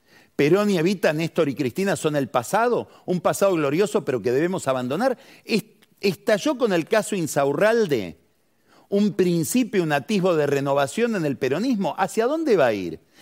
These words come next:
¿Y cómo se va a reprimir, si alguien quiere reprimir ese principio de renovación?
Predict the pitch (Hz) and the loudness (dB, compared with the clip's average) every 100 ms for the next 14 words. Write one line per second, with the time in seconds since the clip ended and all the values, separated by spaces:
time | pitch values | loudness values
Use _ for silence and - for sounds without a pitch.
0 | - 233 233 381 339 - 214 233 185 160 | -10 -6 -2 0 0 2 2 2 2 2
1 | 165 165 147 117 - 175 165 139 175 175 | 0 2 0 -2 0 0 0 0 0 0
2 | 143 120 131 156 165 _ _ - 165 - | -2 -4 -4 -4 -4 _ _ -2 0 0
3 | 165 160 _ _ - 151 143 185 160 143 | -2 -4 _ _ -2 -2 0 -2 0 0
4 | 143 139 131 147 127 | 0 0 0 -2 -4